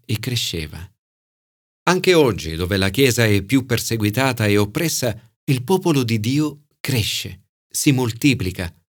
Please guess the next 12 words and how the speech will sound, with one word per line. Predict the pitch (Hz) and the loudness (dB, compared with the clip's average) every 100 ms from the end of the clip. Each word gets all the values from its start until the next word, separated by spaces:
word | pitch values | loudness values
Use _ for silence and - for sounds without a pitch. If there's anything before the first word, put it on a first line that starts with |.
| _ | _
e | - 131 131 | -2 0 0
si | 113 - | -2 0
diffonde | 143 113 - 117 117 120 | 0 0 -2 -2 0 0
di | 113 120 | 0 -4
più. | 95 78 73 _ _ _ _ _ _ _ _ _ _ _ _ 175 | -4 -6 -8 _ _ _ _ _ _ _ _ _ _ _ _ 2
Mosè | 202 180 175 _ | 4 4 0 _
è | - | 4
il | 151 135 | 4 6
nipote | 127 120 135 127 | 2 2 2 4
adottivo | 120 113 123 120 117 110 110 | 4 4 2 2 0 2 2
del | 98 | 0
faraone, | - 98 101 104 87 87 90 _ | 0 0 2 2 2 -2 -6 _